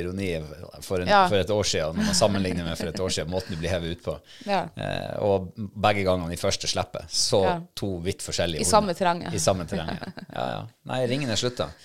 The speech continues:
Speaker 2: Ja.
Speaker 1: Eller den er kanskje ikke det helt for neste år. Da kan det hende at hvis du får gå i det samme terrenget, og det kan jo være at det er en sjanse hvis,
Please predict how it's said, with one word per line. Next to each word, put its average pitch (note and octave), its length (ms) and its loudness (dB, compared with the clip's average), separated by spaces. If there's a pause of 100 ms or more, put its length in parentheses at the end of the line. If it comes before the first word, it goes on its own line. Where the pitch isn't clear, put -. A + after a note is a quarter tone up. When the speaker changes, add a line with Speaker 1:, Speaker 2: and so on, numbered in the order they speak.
Speaker 2:
Ja. - 100 6
Speaker 1:
Eller D#3 160 10
den E3 140 4
er - 100 -2
kanskje E3 240 2
ikke C3 160 0
det C#3 100 6 (380)
helt C3+ 240 -4
for G2+ 240 -2
neste D3 400 2
år. D2+ 160 -2 (960)
Da A#2 260 8 (800)
kan F#2+ 240 2
det E2+ 140 -2
hende F2 260 -2
at C2 400 -10
hvis F2 160 -4
du - 80 -12
får F2+ 160 -8
gå G2 160 0
i E2+ 80 0
det D#2 80 -4
samme F2+ 240 -2
terrenget, D#2 460 -8 (760)
og G3 140 -10
det G#3+ 100 -12
kan A3+ 160 -8
jo G#3+ 80 -12
være A3+ 160 -10
at - 80 -20
det G#3+ 80 -10
er G3 60 -8
en - 20 -4
sjanse - 320 -4
hvis, C#2 200 -2